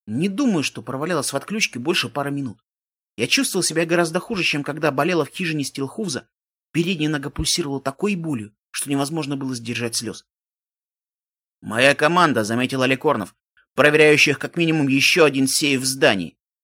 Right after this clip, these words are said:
заметил Стилхуфс. «Они знали, что вы уже получили коды?» Блэквинг рассмеялась. «Ну, не стали же мы это афишировать».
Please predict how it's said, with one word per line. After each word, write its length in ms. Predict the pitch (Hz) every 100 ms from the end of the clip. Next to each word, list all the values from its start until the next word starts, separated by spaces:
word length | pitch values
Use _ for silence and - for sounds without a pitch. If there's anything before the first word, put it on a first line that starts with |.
| _
заметил 360 | - 127 117 120
Стилхуфс. 520 | - 127 117 110 - _ _ _ _ -
«Они 260 | 110 131
знали, 380 | 120 104 117 139
что 220 | 165 -
вы 100 | 208
уже 200 | 240 226
получили 420 | 240 240 240 254 240
коды?» 420 | 247 233 233 - _ _ _ _ _ _
Блэквинг 560 | 87 92 135 175 233 202
рассмеялась. 640 | 185 180 143 101 82 - _ _ -
«Ну, 340 | 208 226 247
не 160 | 143 135
стали 360 | - - 226 143
же 160 | 127
мы 140 | 127 113
это 160 | 104
афишировать». 600 | 101 160 - 196 90 -